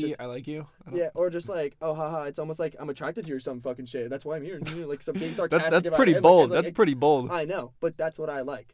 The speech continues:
Speaker 2: because
Speaker 1: Okay.
Speaker 2: I'm bold like that 'cause I do that shit.
Speaker 1: Yeah. Um, what other, like, <sighs> let's say, like, you guys are, like, alone. Like, you know, <sighs> there's all the times we see, like, guys, you know, tr-, deep down, they just wanna, like, lay down and cuddle with a girl. Like, are you into that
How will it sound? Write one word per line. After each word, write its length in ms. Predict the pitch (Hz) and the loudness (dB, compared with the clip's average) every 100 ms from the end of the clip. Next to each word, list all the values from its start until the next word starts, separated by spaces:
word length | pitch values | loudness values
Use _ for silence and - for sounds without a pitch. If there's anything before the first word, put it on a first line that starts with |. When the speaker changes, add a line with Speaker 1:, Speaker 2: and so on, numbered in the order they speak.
| _ | _
Speaker 2:
because 220 | 156 190 | -8 -4
Speaker 1:
Okay. 80 | 165 | -2
Speaker 2:
I'm 180 | 190 180 | -4 -2
bold 180 | 151 123 | -4 -4
like 120 | 120 | -8
that 160 | 120 - | -14 -14
'cause 120 | 143 160 | -14 -6
I 140 | 196 | -4
do 120 | 160 123 | -4 -6
that 160 | 107 | -10
shit. 220 | - - _ _ | -16 -20 _ _
Speaker 1:
Yeah. 180 | 131 110 - _ _ _ _ _ _ _ _ | -10 -10 -12 _ _ _ _ _ _ _ _
Um, 220 | 127 131 | -8 -6
what 140 | 139 196 | -2 0
other, 220 | 202 196 | 0 0
like, 320 | 170 151 - _ _ _ _ _ _ | 0 0 -2 _ _ _ _ _ _
<sighs> 400 | - - - - | -20 -20 -20 -10
let's 160 | 175 - | -10 -2
say, 60 | 226 | 2
like, 200 | 214 190 | 2 0
you 60 | |
guys 280 | 151 143 143 | -4 -2 -2
are, 60 | 143 | -2
like, 180 | 135 - | -4 -8
alone. 680 | 131 123 123 120 123 127 131 - _ - | -10 -8 -10 -10 -10 -12 -14 -20 _ -6
Like, 200 | 135 147 | -6 -2
you 120 | 196 | 0
know, 180 | 190 - - | 0 -2 -8
<sighs> 120 | - | -4
there's 160 | 156 160 | -2 -2
all 280 | 151 170 180 | 0 2 0
the 100 | 170 | -4
times 580 | - 139 143 147 - - _ _ 143 | -6 -6 -6 -8 -12 -20 _ _ -6
we 100 | 131 | -6
see, 200 | 147 147 | -4 -2
like, 180 | 135 | -2
guys, 460 | 117 127 131 123 - - | -2 -4 -4 -6 -14 -12
you 80 | 139 | -10
know, 220 | 117 117 _ _ _ _ - | -10 -14 _ _ _ _ -14
tr-, 180 | - 170 | -4 -4
deep 280 | 123 160 127 | -2 0 2
down, 220 | 135 135 | 2 -2
they 80 | 127 | -6
just 180 | 131 | -6
wanna, 140 | 143 135 | -4 -4
like, 200 | 131 120 139 | -4 -8 -8
lay 240 | 131 131 | -4 -2
down 460 | 127 131 131 131 123 _ _ | -2 -4 -6 -8 -12 _ _
and 140 | 135 123 | -14 -6
cuddle 280 | 143 131 131 | -2 0 -2
with 140 | 123 | -6
a 40 | |
girl. 360 | 120 127 131 131 | -6 -4 -2 -4
Like, 200 | 127 127 | -6 -6
are 60 | 160 | -6
you 140 | 196 | -4
into 140 | 208 220 | -4 -2
that 240 | 233 220 | -4 -6